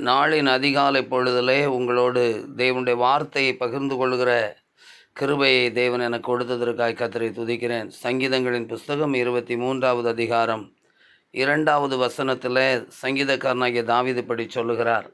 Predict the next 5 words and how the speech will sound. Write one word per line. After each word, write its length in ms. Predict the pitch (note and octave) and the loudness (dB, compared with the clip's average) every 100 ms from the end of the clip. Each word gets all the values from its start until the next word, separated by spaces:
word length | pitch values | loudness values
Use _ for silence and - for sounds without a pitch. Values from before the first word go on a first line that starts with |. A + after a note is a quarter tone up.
| _ | _
"அவர் 400 | A2 C#3+ D#3 C#3+ | -2 0 0 2
என்னை 640 | B2+ B2+ B2 A#2+ G2 C2 _ _ _ _ _ C3+ | 2 2 0 -2 -6 -14 _ _ _ _ _ -4
புல்லுள்ள 500 | D#3+ D#3+ D#3 D3+ C3+ | -2 0 2 2 4
இடங்களில் 580 | C3 C3 B2+ B2+ A#2+ | 2 2 2 2 0
மேய்த்து 800 | A#2 A#2 A#2+ A#2+ A#2+ A2 G2+ - | 0 0 0 -2 -6 -6 -6 -12